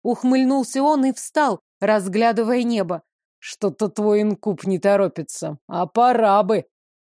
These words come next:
Он не придёт, произнесла, садясь ровнее и выталкивая из себя слова. Вы ошиблись.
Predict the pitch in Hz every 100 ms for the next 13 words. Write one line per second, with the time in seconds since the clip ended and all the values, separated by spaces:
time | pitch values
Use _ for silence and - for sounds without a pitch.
0 | _ _ _ 254 262 269 262 269 208 277
1 | 262 _ _ _ 233 226 220 233 233 -
2 | 262 262 _ _ - 233 208 226 226 220
3 | 214 208 247 277 240 - 240 214 220 226
4 | 240 240 - 226 208 208 196 - 208 220
5 | 220 233 233 202 190 180 _ _ _ 254
6 | 330 330 339 - 277 202 185 -